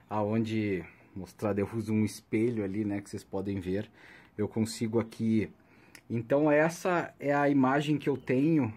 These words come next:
a hora que eu estou gravando um vídeo, né? Então eu tento me focalizar aqui e olhar através do espelho. Então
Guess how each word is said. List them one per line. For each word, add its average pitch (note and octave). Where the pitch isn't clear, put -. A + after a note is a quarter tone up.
a A2
hora A#2
que -
eu C3
estou C3
gravando C3
um E3
vídeo, D#3
né? A#2+
Então C3+
eu C3
tento C3+
me C3+
focalizar B2+
aqui C3
e B2
olhar B2+
através C3
do C#3+
espelho. C#3
Então B2+